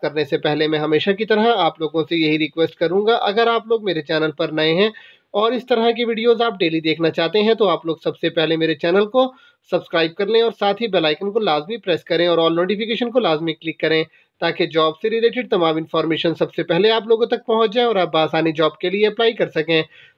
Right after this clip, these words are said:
तो अब चलते हैं जॉब से मुतालिक तफसीली मालूमात लेने के लिए और जानते हैं कि आप लोगों ने एपीएस की जॉब के लिए अप्लाई कैसे करना है। तो जॉब पर अप्लाई करने के लिए आप लोग अपने किसी भी ब्राउज़र में जाएंगे और उस ब्राउज़र में जाकर आप लोग हमारी वेबसाइट का नाम टाइप करेंगे, जॉब्स रोज़ाना,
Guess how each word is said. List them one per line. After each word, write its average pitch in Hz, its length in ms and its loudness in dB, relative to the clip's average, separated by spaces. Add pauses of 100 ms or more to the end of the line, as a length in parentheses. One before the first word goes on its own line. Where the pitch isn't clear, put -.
तो 220 60 2
अब 202 100 0
चलते 240 280 0
हैं 254 160 2
जॉब 165 280 0
से 170 60 -2
मुतालिक 170 480 -2
तफसीली 233 300 -4
मालूमात 226 420 2
लेने 233 200 2
के 226 120 -8
लिए 247 100 -4
और 233 120 4
जानते 165 380 -2
हैं 165 180 2
कि 175 120 -2
आप 165 200 -2
लोगों 170 240 0
ने 170 140 4
एपीएस 247 320 0
की 254 120 -6
जॉब 226 280 0
के 240 100 -4
लिए 233 300 0 (400)
अप्लाई 180 300 0
कैसे 170 260 -2
करना 160 320 -2
है। 160 200 2 (320)
तो 180 80 -2
जॉब 175 280 0
पर 247 80 4
अप्लाई 247 260 2
करने 233 280 0
के 220 100 -4
लिए 240 180 -2
आप 165 180 -2
लोग 165 120 -4
अपने 165 200 -6
किसी 175 240 -6
भी 208 100 -8
ब्राउज़र 226 360 2
में 233 140 0
जाएंगे 233 340 0
और 240 80 4
उस 208 120 -6
ब्राउज़र 160 320 2
में 175 120 -2
जाकर 175 280 2
आप 226 160 0
लोग 233 140 2
हमारी 226 260 2
वेबसाइट 226 440 0
का 262 80 0
नाम 175 240 0
टाइप 160 260 0
करेंगे, 220 320 2
जॉब्स 165 340 2
रोज़ाना, 160 460 0